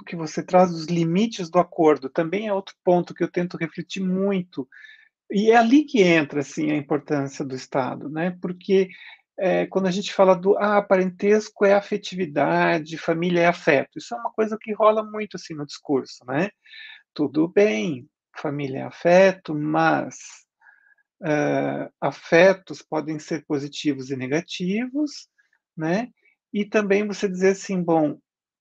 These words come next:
ah, eu trato como meu filho, é como meu genro, é como a minha nora,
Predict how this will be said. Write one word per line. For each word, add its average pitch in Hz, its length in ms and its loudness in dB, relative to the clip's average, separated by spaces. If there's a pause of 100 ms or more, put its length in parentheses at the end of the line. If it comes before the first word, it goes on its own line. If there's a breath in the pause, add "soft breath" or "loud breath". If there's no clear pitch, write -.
(380)
ah, 202 460 4
eu 180 160 -4
trato 196 360 -4
como 180 220 0
meu 190 200 -4
filho, 170 840 0
é 156 100 -4
como 175 320 0
meu 185 220 0
genro, 165 540 0
é - 60 -6
como 156 240 -4
a 160 40 -4
minha 180 220 -2
nora, 170 680 4